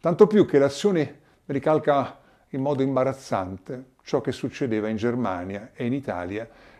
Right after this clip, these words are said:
nei confronti degli ebrei. Ecco dunque che il protagonista, interpretato da uno straordinario Franz Rogowski,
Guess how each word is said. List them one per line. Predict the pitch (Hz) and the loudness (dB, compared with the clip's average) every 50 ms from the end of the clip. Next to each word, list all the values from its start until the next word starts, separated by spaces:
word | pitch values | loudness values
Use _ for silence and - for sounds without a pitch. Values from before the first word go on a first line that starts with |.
| _ | _
nei | - 123 120 120 | -6 -4 -2 -2
confronti | 135 135 - - 107 98 90 107 | -2 -4 -4 -6 -8 -6 -6 -4
degli | 98 101 98 95 98 | -2 -2 0 0 -2
ebrei. | 92 90 92 78 73 67 - - _ _ _ _ _ _ _ _ _ _ _ _ _ _ - _ _ _ _ _ _ _ _ _ _ _ _ _ | -2 -4 -6 -10 -10 -10 -14 -16 _ _ _ _ _ _ _ _ _ _ _ _ _ _ -20 _ _ _ _ _ _ _ _ _ _ _ _ _
Ecco | - - - - 190 | -4 -2 6 6 8
dunque | 170 196 190 151 165 151 131 - - - - - | 8 8 6 6 6 6 6 4 -2 -14 -18 -8
che | - 151 | -2 -2
il | 143 131 | -2 0
protagonista, | - 151 147 139 156 160 170 151 131 101 - - 131 110 95 | 2 2 4 4 4 4 4 0 -2 -4 -2 -4 -4 -4 -4
interpretato | 104 104 - 127 113 95 117 113 104 135 135 117 127 | -8 -6 -4 -4 -4 -2 -2 0 2 2 2 2 2
da | 107 113 110 | 2 2 2
uno | 110 110 110 110 | 2 0 -2 -4
straordinario | - - - 123 117 113 113 117 117 131 143 147 131 117 95 - - - - - - | -6 -4 -4 -2 -2 0 0 0 0 0 2 2 0 0 -2 -4 -10 -20 -20 -20 -20
Franz | _ - - 127 127 127 131 123 - - 131 - - | _ -4 0 0 2 2 0 -2 -4 -8 -12 -10 -8
Rogowski, | 117 110 120 120 113 113 104 98 87 - - - - 147 160 156 | -4 -2 0 2 4 4 2 2 -2 -8 -14 -6 -6 -6 -6 -6